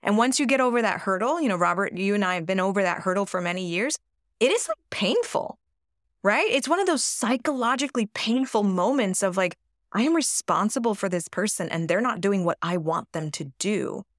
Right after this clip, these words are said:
Because we fail to sort of look into ourselves and say, "What do I need to do differently?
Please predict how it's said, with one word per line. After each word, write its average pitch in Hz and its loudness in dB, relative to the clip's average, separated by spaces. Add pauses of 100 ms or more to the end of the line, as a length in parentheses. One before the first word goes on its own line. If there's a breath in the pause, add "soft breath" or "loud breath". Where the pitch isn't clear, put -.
(360)
Because 214 0
we 247 2
fail 226 0
to 226 -4
sort 208 0
of 180 -4
look 196 -2
into 196 -2
ourselves 170 -2
and 165 -6
say, 170 -4
"What 180 0
do 175 0
I 160 0
need 160 -4
to 151 -8
do 156 -6
differently? 147 -8